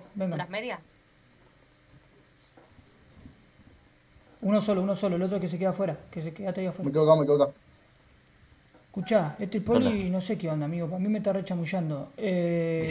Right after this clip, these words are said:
Speaker 4: Y sí, boludo.
Speaker 1: así que, no sé, yo le voy a decir, eh, salida limpia, sin helicóptero
Speaker 4: Sí.
Speaker 1: y Mississippi.
Speaker 4: Y bueno, ya fue. Para
Speaker 1: Eh,
Speaker 4: mí
Speaker 1: no creo
Speaker 4: está
Speaker 1: que
Speaker 4: flasheando
Speaker 1: otra
Speaker 4: este.
Speaker 1: cosa.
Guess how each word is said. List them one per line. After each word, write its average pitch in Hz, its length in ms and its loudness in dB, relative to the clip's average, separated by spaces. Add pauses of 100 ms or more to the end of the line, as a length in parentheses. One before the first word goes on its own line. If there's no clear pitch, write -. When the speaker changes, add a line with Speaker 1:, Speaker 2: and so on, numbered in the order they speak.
Speaker 4:
Y - 40 2
sí, - 100 2
boludo. 156 320 2 (1500)
Speaker 1:
así 190 300 -6
que, 185 800 2
no 190 120 -2
sé, 196 300 2 (640)
yo 208 220 -2
le 214 120 2
voy 202 100 4
a 202 120 8
decir, 185 640 0
eh, 175 240 -2 (460)
salida 190 340 0
limpia, 233 440 0 (600)
sin 214 240 0
helicóptero 202 720 0
Speaker 4:
Sí. - 80 4
Speaker 1:
y 185 80 8
Mississippi. 170 680 -2 (1400)
Speaker 4:
Y - 40 -4
bueno, 135 240 10
ya 117 140 2
fue. 156 180 8
Para 117 260 8
Speaker 1:
Eh, 127 40 8
Speaker 4:
mí 175 140 10
Speaker 1:
no 160 40 2
creo 151 140 12
Speaker 4:
está 135 160 12
Speaker 1:
que 120 60 8
Speaker 4:
flasheando 127 360 8
Speaker 1:
otra 123 160 10
Speaker 4:
este. - 120 0
Speaker 1:
cosa. - 160 -6